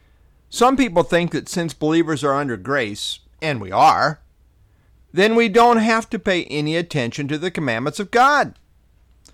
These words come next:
Such people should meditate on verses like these.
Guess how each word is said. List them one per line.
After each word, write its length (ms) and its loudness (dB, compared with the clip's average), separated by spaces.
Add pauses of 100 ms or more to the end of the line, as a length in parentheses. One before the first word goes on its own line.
(160)
Such 440 2
people 480 -8 (100)
should 240 -6
meditate 480 0
on 180 2
verses 400 -2
like 280 0
these. 580 -2